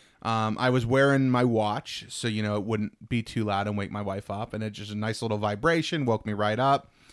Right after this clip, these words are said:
Went downstairs, fed the cats, hopped in the shower, and was at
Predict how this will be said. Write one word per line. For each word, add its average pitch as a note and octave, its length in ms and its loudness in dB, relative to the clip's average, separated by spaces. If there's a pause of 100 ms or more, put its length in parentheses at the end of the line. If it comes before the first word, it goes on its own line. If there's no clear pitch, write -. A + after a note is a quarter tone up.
(240)
Went A#2 200 2
downstairs, C3 680 2
fed G#2 220 -2
the G#2+ 80 -6
cats, B2+ 380 2
hopped G#2+ 240 0
in G2+ 80 -2
the G2+ 80 -4
shower, A#2 580 0 (420)
and A2+ 640 0
was A2+ 520 2 (100)
at A2+ 240 -4